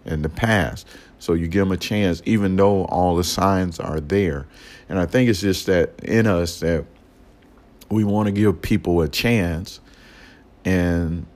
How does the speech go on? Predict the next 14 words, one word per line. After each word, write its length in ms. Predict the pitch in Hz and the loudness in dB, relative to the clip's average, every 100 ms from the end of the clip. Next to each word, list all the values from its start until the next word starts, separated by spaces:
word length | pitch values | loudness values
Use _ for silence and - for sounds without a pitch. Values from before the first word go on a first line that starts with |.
| - - - - - - - _ - | -20 -20 -20 -20 -20 -20 -20 _ 0
you 140 | 101 | 2
know, 180 | 87 85 | 2 2
we 640 | 82 95 101 98 92 90 - - _ - | 0 0 2 2 0 -2 -6 -18 _ -14
basically 640 | 90 107 107 101 95 90 87 | 2 4 4 0 2 4 2
ignore 840 | 73 80 90 104 110 87 82 85 - - | 0 -4 -2 0 2 0 -2 -4 -8 -4
all 360 | 90 95 98 | 2 2 2
of 160 | 101 92 | 0 -2
the 120 | 92 | -6
things 720 | 87 98 90 82 80 82 - - - - - | -4 -4 -2 -2 -6 -8 -12 -20 -20 -20 -18
that 240 | - 82 76 | -2 0 0
we 140 | 85 | -2
should 300 | 82 - 151 | -2 2 4
have 120 | 127 | 4
learned, 600 | 90 90 90 87 82 85 | 2 0 2 0 -2 -4